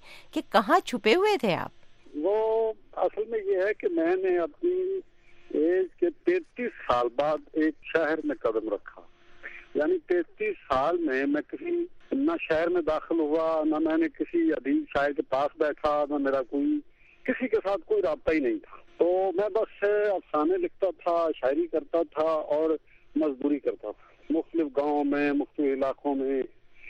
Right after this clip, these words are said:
Speaker 2: ادھر ادھر مسجدوں کے مینار بنانے، یہ وہ۔ تو میرا کسی سے کوئی تعلق ہی نہیں تھا۔ تو پھر دو ہزار سات میں میں آیا اسلام آباد،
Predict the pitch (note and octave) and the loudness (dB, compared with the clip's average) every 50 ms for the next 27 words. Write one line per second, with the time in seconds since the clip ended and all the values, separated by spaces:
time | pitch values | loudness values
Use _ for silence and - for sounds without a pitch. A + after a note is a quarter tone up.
0 | - - - - C#3+ C#3+ C#3 C#3+ C#3 C#3 C3 C#3 C3 C3 C3+ C3 - - - C3+ | -18 -16 -6 -4 -2 0 0 0 -2 0 -2 -2 -2 0 -2 -2 -2 -2 -4 -4
1 | C3 A#2 - C#3 B2+ B2+ A#2+ B2+ C3 C3+ C3 A#2+ C3 B2 B2+ C3 B2+ B2 B2+ B2 | -4 -2 -2 -2 -2 0 0 0 0 0 0 -2 -2 -2 0 -2 0 0 0 0
2 | B2 B2 A#2+ B2 C3 B2+ B2 A2+ B2 A#2+ B2 B2 G#2+ - - - - - - - | 0 -2 -2 -2 -2 -2 -2 -2 -2 -2 0 0 -2 -4 -8 -18 -20 -20 -20 -20
3 | - - - - - - - - G3+ G#3 G3 F3+ F#3 G3 G3+ A3 A3+ A3+ - E4+ | -18 -16 -16 -16 -16 -6 -2 0 0 0 0 0 0 0 0 0 -2 -2 -6 -6
4 | - - A#3 - - B3+ A#3 - A#3+ - - B3 A#3+ - - G4 F#4 F#4 G#4+ F#4+ | -6 -8 -6 -4 -4 -4 -2 -2 -4 -2 -2 -4 -4 -2 0 0 0 0 0 -2
5 | D#4+ F#4+ F4+ D4+ C4+ B3 - - - G#3+ - - - - - - - - - - | -2 -2 -2 -2 0 -2 -4 -6 -8 -14 -18 -20 -20 -20 -20 -20 -20 -20 -20 -20
6 | - - - - - - - - - - - - C#3+ C#3 C#3 C3+ C3+ B2+ C3 B2+ | -20 -20 -20 -20 -20 -20 -20 -20 -20 -20 -8 -4 -2 0 0 0 0 0 0 0
7 | B2+ B2+ B2+ - - - F#3+ F#3+ E3+ D3+ F3 G3+ G3+ F#3+ F#3 F#3 G#3 G#3 G#3+ G#3+ | 0 -2 -4 -6 -4 -4 -4 -4 -2 -2 0 0 0 0 0 0 0 0 0 -2
8 | F#3 D3+ - - - - - - - - - - - - - - - - - A#2 | -2 -4 -10 -16 -20 -20 -20 -20 -20 -20 -20 -20 -20 -20 -20 -20 -16 -8 -4 -2
9 | B2 C3+ C#3 C#3+ D3 C#3+ C3+ - - - - D#3+ E3 F#3+ G#3 - - G#3+ G#3 F#3 | 0 0 2 2 2 0 0 -2 -6 -4 -2 0 0 0 0 -2 -2 -2 0 0
10 | E3 D3 C#3+ B2+ A#2+ B2 C#3+ D#3+ E3 D3 - - C3+ C#3 D3 D#3 D3+ D#3 D3+ | 0 0 0 0 0 2 2 0 -2 -4 -4 -2 -2 -2 0 0 0 0 0